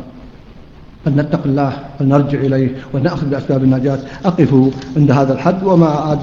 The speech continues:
يعطيني الشيخ لأسئلتكم، وإلا كما قال لي، متى ما قال لي: "أقيم"، أقيم الصلاة. ربع ساعة أخشى في شقة، مشقة على الأخوان. يعني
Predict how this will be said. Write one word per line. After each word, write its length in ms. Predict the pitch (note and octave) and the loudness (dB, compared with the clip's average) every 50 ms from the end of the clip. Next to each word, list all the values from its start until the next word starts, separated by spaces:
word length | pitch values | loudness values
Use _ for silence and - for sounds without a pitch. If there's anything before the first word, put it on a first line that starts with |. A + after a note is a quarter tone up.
| D#3 | -2
يعطيني 320 | D3+ C#3 C#3+ - E3 D3 C3+ | -4 -4 0 0 2 2 2
الشيخ 280 | - - - D#3 - | 2 2 0 0 2
لأسئلتكم، 680 | D3 C#3+ - - - - D#3 F3 G#3+ - A#3 B3 B3 B3 | 0 -2 -4 -4 -4 -2 0 0 2 2 4 6 6 6
وإلا 460 | G3+ E3 E3 D#3+ - F3+ F#3 F3+ D#3+ - - F3 | 6 4 4 4 4 2 2 0 -4 -4 -2 0
كما 200 | F3 F3+ D#3 D3+ | 2 2 2 0
قال 320 | E3+ - D3+ D3 C#3+ C#3+ | 0 -2 -2 0 0 0
لي، 180 | D3 D#3+ E3 E3+ E3 - - - | 2 2 2 0 -2 -6 -6 -2
متى 220 | F3 F3 E3+ F3 | -2 0 2 2
ما 100 | D#3+ D#3 | 2 0
قال 200 | D3+ D#3 D#3+ D3+ | 0 0 -2 0
لي: 100 | D3 C#3+ D3 - D#3+ | 0 0 -2 -2 -4
"أقيم"، 320 | E3 E3 G3 G#3+ A#3+ B3 | -6 -2 -2 -2 -2 -2
أقيم 200 | - - A3+ F3 | -4 -2 0 0
الصلاة. 260 | - - B2+ A2 F#2+ - - - - - - - - - - - - - - - - - - - - - - - | 0 -2 -4 -10 -10 -12 -16 -18 -20 -20 -20 -18 -18 -18 -18 -18 -20 -20 -20 -20 -20 -20 -20 -20 -20 -20 -10 -6
ربع 160 | E3 D3+ C#3+ | -4 -4 -4
ساعة 380 | C3 C#3+ D3 D3+ F#3+ G3 D#3 - - - - - - - | -4 -4 -4 -4 -4 -4 -6 -8 -10 -16 -20 -20 -18 -18
أخشى 240 | - - - B2 A#2+ | -14 -8 -4 -4 -2
في 140 | - F3 D#3+ | 0 0 0
شقة، 580 | - E3+ E3+ - - D#3 C#3+ C#3 C#3 C3+ C3+ - | 0 -2 -6 -6 -6 -6 -6 -6 -8 -12 -10 -10
مشقة 340 | D3 B2 - D#3+ - - - | -8 -6 -6 -8 -8 -8 -8
على 140 | A#2+ B2 B2 | -6 -6 -6
الأخوان. 320 | B2 B2+ - B2+ A2+ G#2+ | -6 -8 -10 -12 -12 -12
يعني 160 | A2+ A2+ B2+ | -12 -12 -12